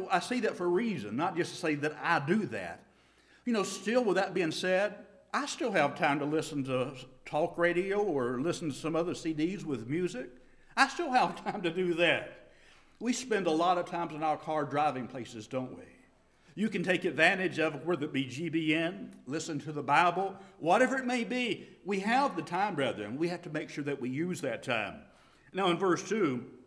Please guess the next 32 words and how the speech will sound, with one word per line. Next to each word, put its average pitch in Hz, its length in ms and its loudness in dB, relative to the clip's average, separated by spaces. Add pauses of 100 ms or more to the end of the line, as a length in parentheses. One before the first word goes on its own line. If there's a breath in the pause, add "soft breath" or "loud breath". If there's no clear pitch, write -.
(460)
it - 120 -8
says, 175 400 2 (640 loud breath)
"And 160 160 0
saw 240 340 6
two 226 300 0
ships - 480 2
standing 190 500 0
by 170 140 6
the 147 120 0
lake, 139 540 0 (180)
but 160 120 -2
the 170 120 2
fishermen 170 640 0
were 160 320 2 (160)
gone 202 380 4
out 240 260 2
of 123 140 0
them 131 340 0 (420 loud breath)
and 190 160 2
were 220 120 8
washing 247 400 4
their 269 120 4
nets. 262 600 2 (680 soft breath)
And 190 160 0
he 269 280 6
en-, - 180 2 (140)
entered 160 440 0
into 170 240 2
one 190 240 2
of 185 80 -4
the 165 100 0
ships, - 600 -6